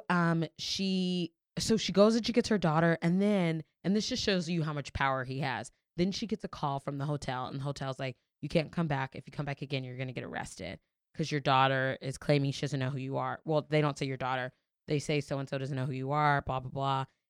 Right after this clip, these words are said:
And she finds out that somebody on his team does that, like, lies.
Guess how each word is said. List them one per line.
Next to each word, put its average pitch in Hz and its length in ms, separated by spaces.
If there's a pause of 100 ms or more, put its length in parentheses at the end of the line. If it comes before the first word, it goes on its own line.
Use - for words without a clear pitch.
(200)
And 135 420 (960)
she - 200
finds 156 300
out 135 160
that - 220
somebody 156 360
on 139 160
his 143 220
team 135 440
does 85 280
that, - 340 (520)
like, 143 160
lies. 127 520